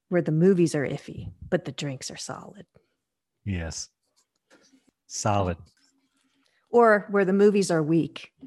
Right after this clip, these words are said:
Speaker 1: but the drinks are strong.
Speaker 2: <laughs> I like iffy and solid better.
Speaker 1: Yeah.
Speaker 2: So,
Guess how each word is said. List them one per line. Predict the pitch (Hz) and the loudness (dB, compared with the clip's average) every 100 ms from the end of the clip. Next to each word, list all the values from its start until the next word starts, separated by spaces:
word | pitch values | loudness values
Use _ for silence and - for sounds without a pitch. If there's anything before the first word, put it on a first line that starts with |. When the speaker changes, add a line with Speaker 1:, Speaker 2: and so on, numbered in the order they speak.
| - | -8
Speaker 1:
but | 165 147 | -6 -6
the | |
drinks | 135 135 135 - | -8 -10 -10 -12
are | |
strong. | - - 131 135 131 131 | -12 -12 -12 -12 -16 -6
Speaker 2:
<laughs> | - - - 233 - - _ _ - - - - _ - - - _ _ | -2 -2 0 -2 -2 -12 _ _ -16 -16 -18 -20 _ -20 -20 -20 _ _
I | 170 | 0
like | 147 120 | 2 0
iffy | 110 - 104 101 | -4 -4 -2 -2
and | 90 - _ _ - | -4 -8 _ _ -12
solid | - 98 98 85 | -6 -2 -2 -4
better. | 87 85 82 _ _ | -8 -8 -12 _ _
Speaker 1:
Yeah. | 180 165 165 165 _ _ _ _ _ - - - | -8 -6 -6 -8 _ _ _ _ _ -20 -20 -8
Speaker 2:
So, | - 190 190 165 127 | 6 10 10 10 8